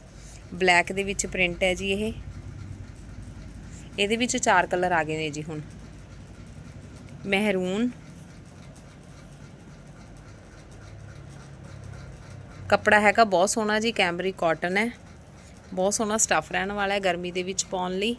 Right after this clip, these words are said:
ਬਹੁਤ ਸੋਹਣਾ ਸਟੱਫ ਹੈ ਜੀ। ਜਿੱਦਾਂ ਮਰਜ਼ੀ ਤੁਸੀਂ, ਜਿਹੜੇ ਹਿਸਾਬ ਦਾ ਇਹਦਾ ਪ੍ਰਾਈਸ ਹੈ ਜੀ, ਪ੍ਰਾਈਸ ਦੇ ਹਿਸਾਬ ਨਾਲ ਜਿਵੇਂ ਮਰਜ਼ੀ ਹੈ ਨਾ ਇਹਨੂੰ ਸੂਟ ਨੂੰ ਪਲਾਜ਼ੋ ਨਾਲ, ਬਾਟਮ ਨਾਲ ਤੁਸੀਂ ਜਿੱਦਾਂ ਮਰਜ਼ੀ ਬਣਵਾ ਲਓ, ਬਹੁਤ ਸੋਹਣਾ ਸੂਟ ਬਣ ਕੇ ਰੈਡੀ ਹੋਊਗਾ ਜੀ ਇਹ।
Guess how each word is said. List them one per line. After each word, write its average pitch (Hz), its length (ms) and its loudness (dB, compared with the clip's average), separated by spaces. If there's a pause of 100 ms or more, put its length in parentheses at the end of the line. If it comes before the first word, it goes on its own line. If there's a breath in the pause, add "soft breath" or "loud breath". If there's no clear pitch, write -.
(460 loud breath)
ਬਹੁਤ 190 220 0
ਸੋਹਣਾ 208 280 -2
ਸਟੱਫ 175 340 0
ਹੈ 185 60 8
ਜੀ। 190 120 0
ਜਿੱਦਾਂ 180 280 0
ਮਰਜ਼ੀ 180 300 -2
ਤੁਸੀਂ, 185 240 2
ਜਿਹੜੇ 180 160 4
ਹਿਸਾਬ 202 300 2
ਦਾ 180 80 0
ਇਹਦਾ 196 140 4
ਪ੍ਰਾਈਸ 170 440 2
ਹੈ 185 80 4
ਜੀ, 180 100 -2
ਪ੍ਰਾਈਸ 175 360 0
ਦੇ 185 100 -6
ਹਿਸਾਬ 190 280 0
ਨਾਲ 175 200 0
ਜਿਵੇਂ 175 260 -2
ਮਰਜ਼ੀ 175 340 -2
ਹੈ 180 60 0
ਨਾ 190 60 -2
ਇਹਨੂੰ 214 160 0
ਸੂਟ 202 240 -4
ਨੂੰ 185 100 2 (420 loud breath)
ਪਲਾਜ਼ੋ 175 340 2
ਨਾਲ, 190 240 0
ਬਾਟਮ 175 340 0
ਨਾਲ 175 280 -2
ਤੁਸੀਂ 180 280 -4
ਜਿੱਦਾਂ 170 260 -2
ਮਰਜ਼ੀ 175 280 0
ਬਣਵਾ 185 340 2
ਲਓ, 208 160 2 (420 loud breath)
ਬਹੁਤ 196 180 0
ਸੋਹਣਾ 208 260 -4
ਸੂਟ 208 200 -8
ਬਣ 170 200 -2
ਕੇ 170 140 0
ਰੈਡੀ 160 260 2
ਹੋਊਗਾ 156 300 0
ਜੀ 165 160 -2
ਇਹ। 185 200 -2